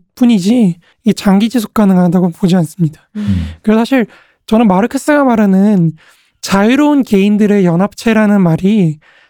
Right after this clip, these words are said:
Speaker 1: 한국 사회에서 굉장히 대안으로
Speaker 3: 음.
Speaker 1: 통용될
Speaker 2: 음.
Speaker 1: 수 있는 그런 거라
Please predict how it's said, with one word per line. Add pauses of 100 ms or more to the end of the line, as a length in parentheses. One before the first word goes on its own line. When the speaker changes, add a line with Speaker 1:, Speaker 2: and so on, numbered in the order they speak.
Speaker 1:
한국
사회에서
굉장히 (360)
대안으로 (220)
Speaker 3:
음. (280)
Speaker 1:
통용될
Speaker 2:
음.
Speaker 1:
수
있는
그런
거라